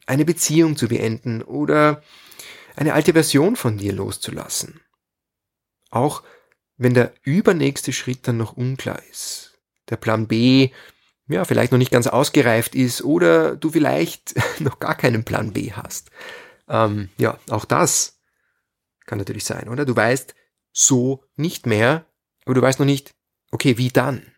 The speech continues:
Öffne dich, öffne dich diesen, diesen Räumen. Und Peter Hackmeier hat das so schön formuliert, äh,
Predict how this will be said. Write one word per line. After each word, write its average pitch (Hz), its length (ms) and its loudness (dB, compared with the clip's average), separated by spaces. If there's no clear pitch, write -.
Öffne - 280 -2
dich, - 320 -12
öffne 127 260 0
dich 120 220 -8
diesen, 127 400 -2
diesen 127 200 4
Räumen. 110 460 2
Und 113 360 -2
Peter 123 280 0
Hackmeier 107 600 0
hat 117 220 0
das 120 100 -2
so - 80 -2
schön 123 200 2
formuliert, 120 720 0
äh, 110 500 2